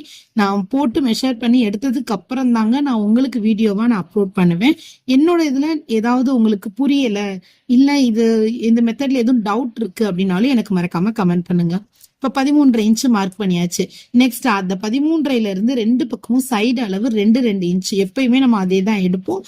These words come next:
So அந்த இன்ச்சை எடுத்துக்கோங்க. கழுத்தோட அளவு வந்து மூணு இன்ச்சு, ஓகேங்களா? மூணு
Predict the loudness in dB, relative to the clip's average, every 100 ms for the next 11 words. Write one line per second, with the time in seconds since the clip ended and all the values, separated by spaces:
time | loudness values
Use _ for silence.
0 | -16 -12 -2 0 2 2 0 0 0 -2
1 | -2 -8 -8 -4 0 0 -2 -8 _ _
2 | _ _ _ _ -8 -2 -2 -2 -2 0
3 | 0 -2 -2 -2 -4 -2 2 2 4 2
4 | 2 2 0 0 -6 -6 -4 -2 0 -2
5 | -4 -16 _ 2 4 4